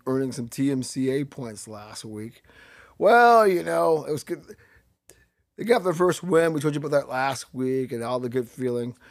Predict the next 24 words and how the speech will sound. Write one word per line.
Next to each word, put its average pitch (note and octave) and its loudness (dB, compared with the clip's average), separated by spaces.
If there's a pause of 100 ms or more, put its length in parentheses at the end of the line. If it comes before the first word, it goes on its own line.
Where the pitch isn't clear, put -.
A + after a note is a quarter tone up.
(160)
But A#3 6
now B3+ 8
the G3 -10
reality E3 4
setting B2 -4
in. A#2 -8
You're D#3+ -8
like, C3+ -8
well, F#3 -6
they A3 2
played C#3 -4
the B2 -10
Flyers A2 -6
and A#2 -12
they A#2 -6
got - -12 (180)
pummeled. A#2+ -6
It G#2+ -16
was A2 -14
like B2+ -12
seven D#3+ -4
one. G#2+ -8
It's G2 -16
like, A#2 -16